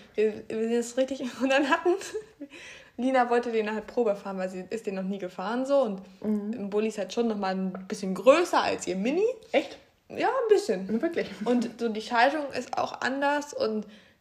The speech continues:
Speaker 1: allgemein ist halt riesig, das Ding.
Speaker 2: Mhm.
Speaker 1: So, und deswegen sind wir dann noch nicht gefahren und dann waren so hinten die anderen vier und dann hatte, hatte Laura das Licht angemacht hinten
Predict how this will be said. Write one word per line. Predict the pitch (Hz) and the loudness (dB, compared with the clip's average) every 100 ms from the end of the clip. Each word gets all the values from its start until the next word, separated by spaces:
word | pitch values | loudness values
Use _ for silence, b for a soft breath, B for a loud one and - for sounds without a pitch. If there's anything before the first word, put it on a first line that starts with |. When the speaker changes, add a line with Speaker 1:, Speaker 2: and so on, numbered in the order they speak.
| B _ _ | B _ _
Speaker 1:
allgemein | - 208 214 208 208 | -2 0 2 2 0
ist | 196 - | -4 -10
halt | 180 - | -10 -6
riesig, | 214 190 175 | -4 -4 -8
das | - - | -12 -10
Ding. | - 254 - | -8 -8 -4
Speaker 2:
Mhm. | 214 196 196 214 | -4 -2 -6 2
Speaker 1:
So, | 220 285 | 4 4
und | 240 | 2
deswegen | 233 226 220 214 | 2 4 4 2
sind | 220 220 | 0 0
wir | |
dann | 208 | 0
noch | 214 | -2
nicht | 220 | -6
gefahren | - - 214 226 247 | -8 -8 -4 -2 -4
und | 220 | -6
dann | 214 208 202 B B B B | -6 -6 -8 B B B B
waren | 214 226 | 0 0
so | 220 | 2
hinten | 220 262 262 247 | 2 0 -2 -8
die | - | -2
anderen | 214 269 302 | 0 2 0
vier | - 311 359 440 - - | 0 2 2 0 -4 -6
und | 226 | -2
dann | 226 220 220 | -2 -4 0
hatte, | 247 233 - - - B B | 4 4 2 -12 -20 B B
hatte | 226 | 2
Laura | 220 233 269 | 6 6 6
das | 226 220 | 4 2
Licht | 269 294 - | 0 0 0
angemacht | 220 214 208 226 - - | 2 2 2 2 0 -2
hinten | - 220 226 262 | 2 2 2 -4